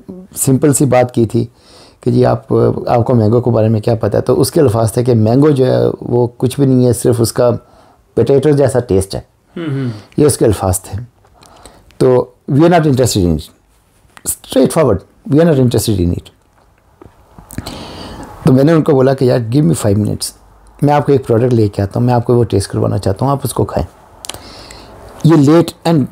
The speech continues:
Speaker 1: season जो है ना, जब चौसा, white चौसा जब शुरू होता है, ये मैं तब की बात कर रहा हूँ, अ,
Speaker 2: हम्म।
Speaker 1: उस वक्त जो है ना, वो mango तकरीबन तीन दिन, चार दिन पुराना mango पड़ा हुआ था।
Speaker 2: हम्म।
Speaker 1: Shipment तो कोई नहीं आई थी, क्योंकि season तो ख़त्म हो गया।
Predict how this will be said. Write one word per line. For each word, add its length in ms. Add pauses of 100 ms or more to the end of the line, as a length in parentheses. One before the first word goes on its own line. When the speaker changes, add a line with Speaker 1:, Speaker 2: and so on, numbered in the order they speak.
(140)
Speaker 1:
season 340
जो 100
है 60
ना, 280
जब 280
चौसा, 360
white 300
चौसा 280
जब 140
शुरू 220
होता 200
है, 60
ये 60
मैं 200
तब 220
की 120
बात 200
कर 160
रहा 100
हूँ, 220
अ, 340
Speaker 2:
हम्म। 300 (360)
Speaker 1:
उस 160
वक्त 120
जो 140
है 40
ना, 80
वो 120
mango 420 (580)
तकरीबन 340
तीन 260
दिन, 160
चार 200
दिन 160
पुराना 240
mango 260
पड़ा 220
हुआ 120
था। 280 (100)
Speaker 2:
हम्म। 480
Speaker 1:
Shipment 380
तो 60
कोई 160
नहीं 160
आई 80 (120)
थी, 60
क्योंकि 380
season 340
तो 100
ख़त्म 260
हो 100
गया। 140